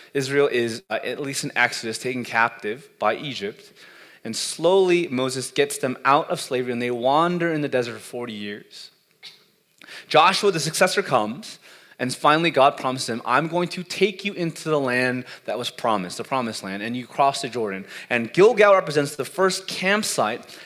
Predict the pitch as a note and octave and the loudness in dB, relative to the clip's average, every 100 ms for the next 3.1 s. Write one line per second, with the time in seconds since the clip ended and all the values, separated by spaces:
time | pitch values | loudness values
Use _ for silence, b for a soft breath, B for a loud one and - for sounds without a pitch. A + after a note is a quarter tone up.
0 | B C#3+ F3+ - F#3 - D#3+ D#3+ F3 D#3+ | B 4 4 2 -2 2 0 0 -2 0
1 | C3+ C3 A#2+ - A#2 A2 - - B - | -2 -4 -8 -8 -8 -8 -10 -14 B -12
2 | F#2+ F2 B2+ G#3 F3+ C#3+ B2+ A2+ - F#2 | -10 -6 -2 0 2 0 -2 -6 -6 -10